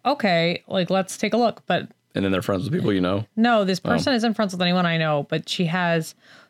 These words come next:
Speaker 1: two thousand friends.
Speaker 2: Jesus, that's not real.
Speaker 1: And
Speaker 2: <laughs>
Speaker 1: she's got, she's been around for, like, a hot minute.
Speaker 2: Yeah.
Speaker 1: But then, like, I look at these pictures and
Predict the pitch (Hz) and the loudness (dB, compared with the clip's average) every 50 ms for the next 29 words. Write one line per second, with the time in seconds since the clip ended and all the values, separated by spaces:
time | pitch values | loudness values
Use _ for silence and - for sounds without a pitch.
0 | _ _ _ - - 247 285 294 320 277 240 202 175 180 165 143 - 160 135 131 | _ _ _ -4 0 0 0 2 2 2 2 2 2 2 0 0 0 -2 -2 -2
1 | 127 127 135 156 160 - - - - _ _ _ _ _ _ _ _ _ _ - | -2 -2 -4 -4 -6 -6 -8 -10 -12 _ _ _ _ _ _ _ _ _ _ -6
2 | - 73 76 78 78 - 85 113 - _ _ - 78 85 90 - - 82 71 71 | -4 -2 -2 -2 -2 -4 -6 -6 -8 _ _ -6 -4 -4 -4 -4 -4 -4 -4 -4
3 | - 104 117 - _ _ _ _ - 220 208 208 202 196 - 190 175 - - - | -6 -6 -8 -10 _ _ _ _ -2 0 2 2 2 2 2 2 0 0 0 0
4 | 220 202 175 - - 220 208 196 196 - 185 - - 220 190 170 - 247 277 311 | 0 -2 -2 -2 -2 -2 -2 -2 -2 -2 -4 -2 0 0 0 0 0 2 2 2
5 | 247 208 214 247 226 180 - 190 180 165 160 156 - 151 - - 175 180 175 - | 2 2 4 2 2 2 0 0 0 2 0 0 -2 -4 -2 -2 -2 -2 -2 -2
6 | 175 165 160 165 185 220 240 - - - _ _ - - 101 87 78 65 - - | -2 0 0 2 2 2 0 0 -2 -8 _ _ -4 -2 0 0 0 -2 -4 -8
7 | _ _ _ _ _ _ _ _ _ _ _ _ _ _ _ _ _ _ _ _ | _ _ _ _ _ _ _ _ _ _ _ _ _ _ _ _ _ _ _ _
8 | _ _ _ _ _ _ _ _ _ _ _ - 220 208 175 - - 220 208 208 | _ _ _ _ _ _ _ _ _ _ _ 0 0 0 2 0 0 2 2 4
9 | 208 214 214 208 196 190 180 185 175 170 165 196 208 202 262 254 - 240 208 175 | 4 4 4 2 2 2 2 2 2 2 2 0 0 0 -4 -2 0 0 0 0
10 | - - - 180 175 - - 226 240 247 262 269 269 240 - - - - _ _ | 0 -2 -4 -4 -2 -2 0 2 2 2 2 2 0 0 -2 -6 -6 -10 _ _
11 | _ _ _ _ _ _ _ _ _ _ _ _ _ _ _ _ _ _ _ _ | _ _ _ _ _ _ _ _ _ _ _ _ _ _ _ _ _ _ _ _
12 | _ _ _ _ _ _ _ _ _ _ _ _ _ _ _ _ _ _ _ _ | _ _ _ _ _ _ _ _ _ _ _ _ _ _ _ _ _ _ _ _
13 | _ _ _ _ _ - 170 - - - - - - - - - _ _ - 220 | _ _ _ _ _ -10 -8 -8 -8 -10 -14 -16 -18 -20 -20 -20 _ _ -2 0
14 | 226 220 208 202 202 202 196 190 185 - - - | 2 2 2 2 4 4 4 4 4 2 -2 -8